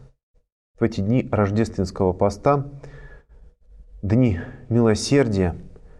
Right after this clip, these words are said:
чтобы мы, каждый, были внимательны, смотрелись вокруг.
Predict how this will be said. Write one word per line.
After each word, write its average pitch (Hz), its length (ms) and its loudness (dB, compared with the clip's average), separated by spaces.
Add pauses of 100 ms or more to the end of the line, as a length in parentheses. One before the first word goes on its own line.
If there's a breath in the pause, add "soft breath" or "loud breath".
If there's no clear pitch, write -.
(420 soft breath)
чтобы 107 360 -6
мы, 113 280 0 (480)
каждый, 92 420 -2 (760 loud breath)
были 95 200 -2
внимательны, 92 760 -2 (640)
смотрелись 113 600 0
вокруг. 98 540 -2